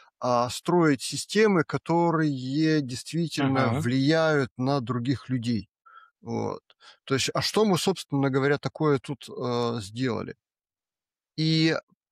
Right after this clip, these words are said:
Speaker 1: про, т-, г-, гост задает, а, язык, на котором государство и, э, крупные компании, ну, потому что мелких это все не касается, могут говорить со своими
Speaker 2: Мгм,
Speaker 1: поставщиками,
Speaker 2: мгм.
Speaker 1: подрядчиками и регуляторами.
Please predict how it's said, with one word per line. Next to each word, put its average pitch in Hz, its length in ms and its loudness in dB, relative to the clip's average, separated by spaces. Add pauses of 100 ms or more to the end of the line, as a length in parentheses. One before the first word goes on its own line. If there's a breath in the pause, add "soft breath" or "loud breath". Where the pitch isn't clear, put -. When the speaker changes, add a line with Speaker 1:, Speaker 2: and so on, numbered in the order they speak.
Speaker 1:
про, 147 580 4 (140)
т-, 139 200 -4
г-, - 20 -4
гост 139 560 0
задает, 147 580 0 (680 loud breath)
а, 123 200 -2
язык, 135 500 0
на 143 100 0
котором 151 460 2
государство 139 920 0 (140)
и, 143 320 2
э, 127 320 -6
крупные 139 460 -2
компании, 143 720 0 (100)
ну, 147 180 -8
потому - 160 -6
что - 140 -4
мелких 147 360 0
это - 120 -16
все - 160 -8
не 123 80 -4
касается, - 440 -2
могут 156 360 4
говорить 139 420 0
со 131 100 -6
своими 147 420 0 (360)
Speaker 2:
Мгм, 131 440 0
Speaker 1:
поставщиками, 151 80 0
Speaker 2:
мгм. 117 160 -4
Speaker 1:
подрядчиками 117 840 -4
и 127 340 -6
регуляторами. 127 600 -6